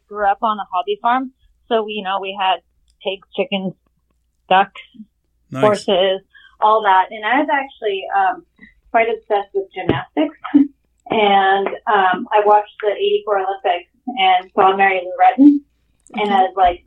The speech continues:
Speaker 1: "I wanna go to the Olympics one day for gymnastics." So, like,
Speaker 2: Nice.
Speaker 1: that was actually my, my big goal. Um, but then I broke my ankle really
Speaker 2: Mm.
Speaker 1: bad, so that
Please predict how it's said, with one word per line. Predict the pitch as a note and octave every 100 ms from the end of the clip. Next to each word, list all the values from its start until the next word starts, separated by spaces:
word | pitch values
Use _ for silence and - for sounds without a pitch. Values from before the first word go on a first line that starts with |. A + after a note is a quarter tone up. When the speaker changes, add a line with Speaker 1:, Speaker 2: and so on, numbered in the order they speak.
| -
Speaker 1:
"I | D4+
wanna | E4 C4
go | A3
to | G3+
the |
Olympics | G3 A3 B3+ B3+
one | A#3 G#3+
day | G#3+ G#3+
for | G#3+
gymnastics." | - - F#3 - - - - - -
So, | G#3
like, | G3 -
Speaker 2:
Nice. | D3
Speaker 1:
that | A3+ G#3+
was | G#3
actually | G3 G3 - G3 - - - _ _
my, | A#3
my | G#3
big | G#3+ G3+ -
goal. | F#3+ G#3+ C4+ C4+ _ _ _ - -
Um, | G#3 G3+ A#3
but | -
then | G#3+
I | G#3+
broke | G#3+ A3 C4
my | A#3+
ankle | F3+ G3 A#3 B3 - _ -
really | F3 A#3+
Speaker 2:
Mm. |
Speaker 1:
bad, | A#3+ C4 C4 -
so | G3+ F#3+ F#3+ _ _ _
that | -